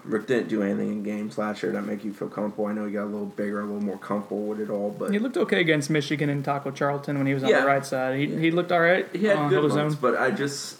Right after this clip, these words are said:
Speaker 1: I don't know if he, I don't feel like F S U, being the program they are and the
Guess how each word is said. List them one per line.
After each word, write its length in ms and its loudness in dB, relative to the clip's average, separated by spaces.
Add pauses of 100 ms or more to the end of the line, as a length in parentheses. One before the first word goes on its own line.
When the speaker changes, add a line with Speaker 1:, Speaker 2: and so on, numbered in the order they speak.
Speaker 1:
I 80 4
don't 200 4
know 220 4
if 140 -2
he, 380 0 (440)
I 40 2
don't 140 2
feel 120 2
like 160 2
F 160 0
S 180 -4
U, 380 0 (360)
being 180 2
the 60 0
program 460 0
they 160 -2
are 160 -2
and 120 -4
the 40 -4